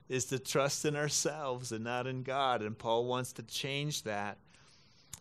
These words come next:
He wants our lives to be grounded on the rock, who's Christ. To get there, we've got to remember what the problem is so that we see Jesus as the only answer. Let's start with an observation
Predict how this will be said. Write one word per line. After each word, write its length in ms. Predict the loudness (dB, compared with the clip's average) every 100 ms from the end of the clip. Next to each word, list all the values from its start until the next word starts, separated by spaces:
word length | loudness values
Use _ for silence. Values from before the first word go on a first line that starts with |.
| -18 -18
He 100 | -12
wants 280 | -6 -4 0
our 80 | 2
lives 300 | 4 2 0
to 60 |
be 100 | -8
grounded 480 | -4 -2 -2 -2 -4
on 160 | -4 -4
the 100 | -4
rock, 480 | -2 -2 -2 -8 -14 -12
who's 180 | -10 -12
Christ. 680 | -10 -10 -10 -10 -12 -12 -18 -20 -20 -20 _ -20 -20 -20 -6
To 100 | 2
get 240 | 6 6
there, 240 | 8 10 10
we've 120 | 8
got 140 | 6
to 80 | 8
remember 340 | 6 4 2 4
what 140 | 2
the 80 | 0
problem 480 | 0 2 2 0 -2
is 480 | -4 -4 -6 -8 -12 -18
so 280 | -10 -4 0
that 140 | 0 -2
we 100 | -4
see 240 | -4 -6
Jesus 480 | -6 -6 -6 -6 -8
as 140 | -8
the 100 | -6
only 300 | -6 -4 -2
answer. 380 | -2 -2 -4 -6
Let's 140 | -6
start 260 | 2 6 6
with 120 | 6
an 80 | 0
observation 880 | 0 0 -2 0 2 2 0 -2